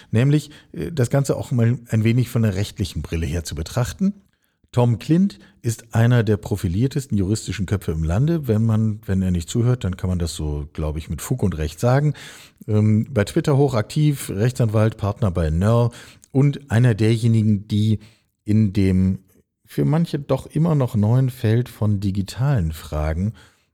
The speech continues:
äh, juristisches Neuland nicht nur betritt, sondern auch bereitet.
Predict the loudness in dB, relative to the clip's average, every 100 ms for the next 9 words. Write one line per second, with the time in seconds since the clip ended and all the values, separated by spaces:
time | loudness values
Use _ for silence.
0 | _ -8 -6 -4 -4 -4 -4 -4 -2 -4
1 | -4 -2 0 0 -2 -6 -6 -4 -4 -6
2 | -8 -8 -6 -6 -4 -6 -8 -14 -10 -8
3 | -6 -6 -6 -10 -18